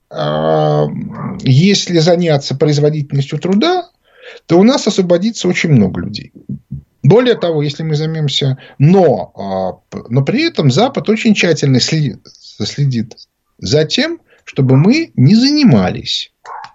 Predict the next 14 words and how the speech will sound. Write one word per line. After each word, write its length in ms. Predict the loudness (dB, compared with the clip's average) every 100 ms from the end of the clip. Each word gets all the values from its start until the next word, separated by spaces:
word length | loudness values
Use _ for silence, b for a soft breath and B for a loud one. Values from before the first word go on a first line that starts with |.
| -6
а, 400 | -4 -2 -4 -8 _ _ _ _ _ -4
кадровой, 640 | 0 2 2 0 -4 -10 _ _ _ _ _ -12
а, 680 | -8 -8 -8 -10 -8 -10 -10 -12 -12 -8 -4 -4 -6 -14 _ -12 -12 -18 _ _ _ _ -8 -8 -4 0 2
политикой 600 | 4 4 2 0 0 0
и 520 | 2 4 4 0 -4
повышением 960 | -2 2 2 2 2 4 4 2 0 -8 -20 _ _ _ _ -2
производительности 880 | 0 2 0 0 0 2 2 0 -10
труда. 320 | -10 -8 -2
Это 240 | -2 0
реально 680 | 0 2 2 2 2 0 -6 B B _ _ _
проблема 520 | -2 -2 -2 -4 -4
в 40 | -4
нашей 300 | -4 -4 -8
стране. 440 | -12 -16 -16 -20